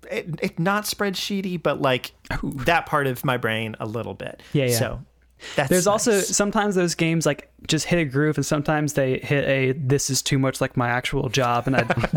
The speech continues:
Speaker 2: totally bounce off of them.
Speaker 1: Yeah. It's funny 'cause, like, the way I like, so, yeah, I,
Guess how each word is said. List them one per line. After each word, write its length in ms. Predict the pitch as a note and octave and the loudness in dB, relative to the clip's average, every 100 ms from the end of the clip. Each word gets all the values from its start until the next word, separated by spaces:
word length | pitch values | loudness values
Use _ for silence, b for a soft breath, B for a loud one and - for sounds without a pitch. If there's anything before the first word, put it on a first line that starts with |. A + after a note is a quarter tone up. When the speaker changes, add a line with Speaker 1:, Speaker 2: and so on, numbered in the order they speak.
| F#3 | 2
Speaker 2:
totally 380 | - C3+ - G3 | 2 2 2 2
bounce 240 | B2 B2+ | 0 0
off 180 | C3+ - | -2 0
of 80 | - | -2
them. 420 | C#3 B3 C4 A3+ - | -2 -2 -4 -4 0
Speaker 1:
Yeah. 300 | D3 A#2+ C3 B B G3 G#3+ | 2 2 -2 B B -4 0
It's 180 | G#3+ | 2
funny 220 | - C4 E4+ | 2 2 2
'cause, 180 | B3+ G#3 | 0 2
like, 220 | G3+ - | 0 0
the 100 | E3+ | 0
way 260 | E3 G3+ G3+ | 2 2 2
I 120 | E3 | 2
like, 360 | F3+ G#3 A3 - _ _ _ _ - | 4 2 0 -8 _ _ _ _ -4
so, 300 | F3+ D3+ D3 | 0 2 2
yeah, 220 | D3 C3 | 2 2
I, 200 | D3 | 2